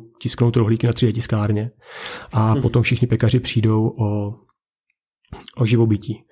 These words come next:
Speaker 2: Mhm.
Speaker 1: Jo, takže podle mě ten budoucnost se spíš ubírá tímhle,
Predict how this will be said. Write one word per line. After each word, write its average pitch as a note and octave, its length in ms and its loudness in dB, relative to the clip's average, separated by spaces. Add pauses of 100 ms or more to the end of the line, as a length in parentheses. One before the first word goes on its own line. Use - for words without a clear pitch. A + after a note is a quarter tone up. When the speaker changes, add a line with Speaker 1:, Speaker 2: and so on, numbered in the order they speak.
(320)
Speaker 2:
Mhm. A2+ 160 -18 (180)
Speaker 1:
Jo, G#2 140 -4
takže G#2+ 280 0
podle A2 240 0
mě A2 120 2 (1300)
ten A2+ 120 4
budoucnost A2+ 380 2
se A#2+ 60 -2
spíš - 240 -2
ubírá A2 320 2
tímhle, A2+ 240 0